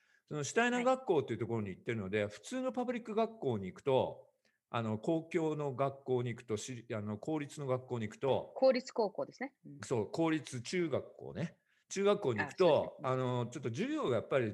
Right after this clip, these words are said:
Speaker 1: 全然違うやり方をやっているので、全然ちょっとついていけないとか、なんか、そ-、ちょっと問題があるなっていうことを思ってたんで、同じ学校に行かせたいと。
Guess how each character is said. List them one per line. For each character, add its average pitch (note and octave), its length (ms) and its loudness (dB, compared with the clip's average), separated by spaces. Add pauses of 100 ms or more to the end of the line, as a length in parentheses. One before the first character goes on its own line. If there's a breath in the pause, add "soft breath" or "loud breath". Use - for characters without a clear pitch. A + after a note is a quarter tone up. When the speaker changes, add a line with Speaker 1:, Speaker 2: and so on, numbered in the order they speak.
(120)
Speaker 1:
全 F#3 200 0
然 G3 220 2
違 F3+ 240 -2
う G#3+ 140 6
や G3 100 4
り F#3 80 2
方 F3+ 240 2
を C#3+ 260 4
や C3+ 140 6
っ C3+ 100 -2
て C3+ 120 2
い - 20 4
る B2 100 0
の E2 120 -8
で、 F2+ 280 0
全 G3 200 -4
然 G3+ 160 0
ち F#3+ 80 -8
ょ - 20 -14
っ - 20 -14
と G#2+ 120 -10
つ - 180 -10
い F#3+ 80 -12
て C3 80 0
い A2+ 60 0
け A2+ 100 -4
な A2+ 140 -2
い A2 40 -4
と A#2+ 60 -12
か、 G2+ 100 -6
な G2 100 -6
ん F#2 40 -10
か、 F#2+ 100 -8
そ-、 - 140 -14
ち - 160 -10
ょ A3+ 40 -2
っ - 20 -4
と E3 80 -4
問 A3 240 0
題 A#3 180 2
が G3+ 220 8
あ F3+ 40 6
る B2 120 0
な G2+ 140 -2
っ - 60 -16
て A2 100 -6
い - 20 -2
う G2+ 40 -6
こ G#2+ 120 -4
と G#2 80 -2
を F#2+ 40 0
思 A2 120 -4
っ - 20 -12
て G#2 100 -12
た F2+ 120 -8
ん D#2+ 80 -12
で、 G2+ 100 -2
同 D3 260 0
じ F#3+ 120 -2
学 F3+ 160 0
校 D#3+ 100 -4
に C#3+ 100 -6
行 B2+ 80 -6
か B2+ 60 -2
せ G#2+ 100 -8
た G2+ 120 -2
い E2+ 80 -6
と。 - 120 -20